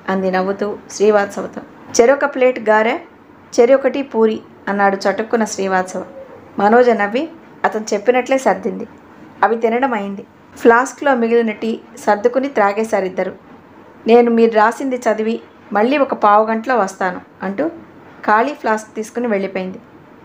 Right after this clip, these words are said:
"శేషాద్రి, ఈ ఫ్లాస్క్ నిండా టీ పోయమని చెప్పు" అంటూ మెట్ల దగ్గరకు వచ్చింది. శేషాద్రి ఫ్లాస్క్ అందుకున్నాడు. ఇంతలో బకెట్ నిండా తడి ఇసుక తీసుకువచ్చాడు ముత్తురాం.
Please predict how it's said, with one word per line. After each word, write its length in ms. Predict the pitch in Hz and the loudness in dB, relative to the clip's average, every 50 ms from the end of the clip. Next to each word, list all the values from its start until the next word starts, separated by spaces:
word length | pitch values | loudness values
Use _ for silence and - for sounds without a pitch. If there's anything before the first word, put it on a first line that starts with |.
| - - - | -10 0 2
"శేషాద్రి, 640 | 208 214 220 247 226 220 214 220 247 285 330 - - - - - _ - - - - | 4 4 4 4 2 0 2 0 0 0 0 -4 -8 -16 -20 -20 _ -20 -20 -10 -4
ఈ 100 | 226 233 | -2 -2
ఫ్లాస్క్ 440 | 226 - 226 208 208 240 - - - | 0 2 2 4 4 2 0 -2 -8
నిండా 220 | 294 294 277 269 262 | -6 -4 -2 -2 -2
టీ 220 | 262 - 262 277 | -2 -4 -6 -4
పోయమని 400 | 277 302 285 277 269 262 254 254 - 254 | 0 2 2 2 2 0 -2 -2 -2 -4
చెప్పు" 240 | 233 - 262 269 269 - - - - - - - - | -2 -2 -4 -4 -4 -8 -18 -20 -20 -20 -14 -6 -4
అంటూ 200 | 226 226 226 302 | -2 -2 0 0
మెట్ల 280 | 269 220 202 202 - 247 | 0 0 0 0 0 0
దగ్గరకు 380 | 240 247 226 226 214 - 202 | 0 2 0 0 -4 -4 -4
వచ్చింది. 320 | 190 190 - 202 190 185 - - - - - - - - - - - - | -6 -6 -8 -12 -14 -14 -16 -18 -20 -20 -20 -20 -20 -20 -20 -20 -4 2
శేషాద్రి 500 | - 226 254 254 - 285 277 240 233 233 | 4 4 4 4 4 2 2 2 -2 -6
ఫ్లాస్క్ 440 | 226 - 220 208 208 226 226 - - | -6 -2 0 2 2 2 0 -2 -4
అందుకున్నాడు. 680 | 220 208 190 185 - 185 180 175 175 175 - - - - - - _ _ _ _ - - 233 | -4 -4 -4 -6 -8 -6 -4 -4 -6 -6 -8 -14 -20 -20 -20 -20 _ _ _ _ -4 -2 0
ఇంతలో 320 | 247 254 294 285 277 247 | 2 2 2 2 2 2
బకెట్ 420 | 202 208 214 214 - 254 247 - | 2 2 0 0 0 -2 -2 -2
నిండా 340 | 254 240 226 220 214 220 - - - - - - - | -2 0 2 2 2 0 0 -6 -18 -20 -4 2 2
తడి 200 | 208 220 269 285 | 2 4 2 0
ఇసుక 260 | 285 285 - - 226 | -2 -2 0 -2 -2
తీసుకువచ్చాడు 600 | 226 220 220 220 - 214 190 185 190 196 185 180 | 0 0 -2 0 0 0 0 2 2 0 0 0
ముత్తురాం. 460 | 180 185 185 185 - 202 185 175 175 | -2 -6 -6 -6 -4 -4 -4 -4 -6